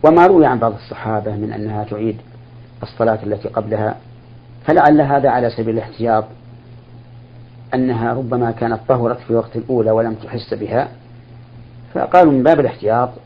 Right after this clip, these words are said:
تصلي الأولى وهو لا يضرها إن شاء الله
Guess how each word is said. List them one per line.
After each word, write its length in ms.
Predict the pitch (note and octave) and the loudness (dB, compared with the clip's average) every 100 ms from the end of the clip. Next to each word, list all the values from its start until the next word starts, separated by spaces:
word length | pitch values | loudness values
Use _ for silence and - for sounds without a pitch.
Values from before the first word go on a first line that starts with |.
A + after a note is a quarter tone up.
| - | -10
تصلي 520 | E3 F#3 D3 B2 A#2 - - - - - - - - | -6 -2 -2 -2 -4 -6 -20 -20 -20 -20 -20 -20 -10
الأولى 480 | A#2 A#2+ A#2+ A2 C3 - - - - - - - - | -8 -4 -2 0 0 -2 -16 -20 -20 -20 -20 -20 -6
وهو 300 | E3+ C#3 C3+ | -2 0 0
لا 140 | B2 | 0
يضرها 460 | A#2 A2 G#2+ G#2 - | -2 -4 -8 -8 -12
إن 60 | - | -14
شاء 180 | - | -14
الله 240 | F#2+ A#2 | -12 -10